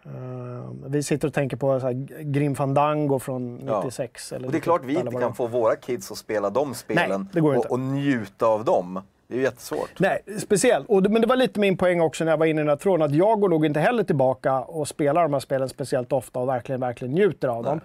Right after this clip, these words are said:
Speaker 1: Jag njuter av minnet av hur bra det var då,
Speaker 2: Mm.
Speaker 1: men kanske inte att, eh, just nu är det kanske inte all that, liksom.
Speaker 2: Nej,
Speaker 1: Ofta.
Speaker 2: men samtidigt,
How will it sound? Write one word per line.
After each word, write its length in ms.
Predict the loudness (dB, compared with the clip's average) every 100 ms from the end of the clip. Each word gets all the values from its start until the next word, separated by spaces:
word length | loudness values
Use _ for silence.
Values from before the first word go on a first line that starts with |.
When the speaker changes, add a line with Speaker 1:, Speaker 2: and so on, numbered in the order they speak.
| -12 -10
Speaker 1:
Jag 120 | -2 2
njuter 400 | 4 2 2 4
av 200 | 4 4
minnet 680 | 2 2 2 2 2 0
av 300 | 2 2 2
hur 160 | 2 2
bra 380 | 2 4 4 4
det 60 |
var 140 | 2 2
då, 340 | 4 4 2 -2
Speaker 2:
Mm. 280 | -10 -10 -12 -18 _ -6
Speaker 1:
men 140 | -2
kanske 280 | -2 0 0
inte 280 | 0 2 2
att, 380 | 0 -10 -20 _ _ _ _ _ -20
eh, 40 | -18 -18 -20 _ -6
just 340 | -2 -2 -2
nu 400 | 2 2 2 0
är 100 | -2
det 60 | -4
kanske 260 | -8 -14
inte 120 | -14 -8
all 280 | -6 -6
that, 100 | -8 -12 _ -20
liksom. 220 | -20 -20 -20 -20 _
Speaker 2:
Nej, 320 | -2 -2 -4 -4
Speaker 1:
Ofta. 180 | -2 -2
Speaker 2:
men 60 | 0
samtidigt, 640 | 0 0 0 -2 -2 -10